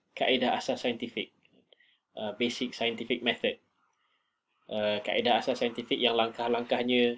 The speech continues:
kita senaraikan ada empat tu kan, pemerhatian, pembinaan hipotesis, uji kaji dan kesimpulan. So, jadi Karl Popper me-, mengkaji balik sejarah,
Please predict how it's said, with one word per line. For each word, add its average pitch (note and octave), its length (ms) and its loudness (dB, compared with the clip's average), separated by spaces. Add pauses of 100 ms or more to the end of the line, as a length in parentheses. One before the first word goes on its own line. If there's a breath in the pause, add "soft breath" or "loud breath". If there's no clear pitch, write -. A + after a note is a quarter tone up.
(140)
kita A#2+ 240 0
senaraikan A#2 480 2
ada A2 160 2
empat A2+ 320 2
tu B2 80 -10
kan, A2+ 240 6
pemerhatian, A2+ 1040 4
pembinaan A2 480 -2
hipotesis, A2+ 1040 -2
uji A#2+ 240 0
kaji A#2+ 480 2
dan D#3+ 240 6
kesimpulan. A2 560 -2 (800 loud breath)
So, B2+ 160 -2
jadi E3+ 480 6
Karl D3+ 240 8
Popper E3+ 640 8 (400 loud breath)
me-, B2+ 560 2
mengkaji C3+ 480 0
balik D3 240 6
sejarah, A2 480 0